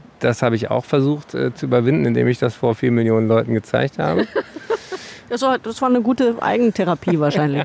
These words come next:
Speaker 1: <laughs> Danach muss einem
Speaker 2: Mir
Speaker 1: nicht
Speaker 2: ist
Speaker 1: mehr,
Speaker 2: nichts mehr peinlich.
Speaker 1: mir ist nichts mehr peinlich. Und Punkt Nummer drei, es bringt wirklich was. In meinem Fall war es auch so, dass da so eine, ähm, Polyp gefunden wurde.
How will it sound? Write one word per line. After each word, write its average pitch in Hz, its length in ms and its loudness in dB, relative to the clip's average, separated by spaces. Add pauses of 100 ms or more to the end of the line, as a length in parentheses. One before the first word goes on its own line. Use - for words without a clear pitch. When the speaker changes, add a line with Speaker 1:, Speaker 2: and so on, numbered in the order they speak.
(320)
Speaker 1:
<laughs> 247 360 0
Danach 139 320 0
muss 143 180 -2
einem 139 140 0
Speaker 2:
Mir - 20 0
Speaker 1:
nicht - 80 2
Speaker 2:
ist - 80 0
Speaker 1:
mehr, 240 80 2
Speaker 2:
nichts 233 160 -2
mehr 208 120 0
peinlich. 190 280 -4
Speaker 1:
mir 175 140 4
ist 151 80 0
nichts 156 200 0
mehr 139 100 -2
peinlich. 123 300 -2 (440)
Und 147 120 2
Punkt 202 160 0
Nummer 165 200 4
drei, 143 240 2
es 135 160 -2
bringt 185 280 2
wirklich 113 320 -2
was. 104 300 -6
In 123 260 0
meinem 131 220 2
Fall 143 180 2
war 123 140 2
es 113 80 -4
auch 123 140 -4
so, 175 140 -4
dass 151 220 -4
da 131 140 -2
so 117 80 -2
eine, 110 420 0
ähm, 104 300 -2
Polyp 127 400 -2
gefunden 175 400 -6
wurde. 208 340 0